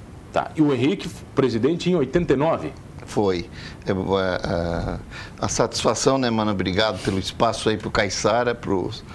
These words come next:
Speaker 2: desportistas de futebol amador da região carbonífera, né? Esse marco que, é, tá sendo,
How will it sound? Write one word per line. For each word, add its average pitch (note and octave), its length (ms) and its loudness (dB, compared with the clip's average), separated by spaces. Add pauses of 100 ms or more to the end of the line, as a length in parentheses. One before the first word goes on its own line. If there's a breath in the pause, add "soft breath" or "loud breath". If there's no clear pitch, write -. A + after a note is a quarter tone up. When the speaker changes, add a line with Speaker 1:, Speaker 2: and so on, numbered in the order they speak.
(320 loud breath)
Speaker 2:
desportistas A2+ 920 0
de - 40 -10
futebol G2+ 380 0
amador G2+ 360 0
da G2+ 80 2
região G2+ 300 0
carbonífera, F#2 680 0
né? F#2 180 -2 (680 loud breath)
Esse - 260 -2
marco G2+ 360 2
que, F#2 320 0 (480 loud breath)
é, F#2+ 180 0
tá G#2+ 160 0
sendo, G2 600 0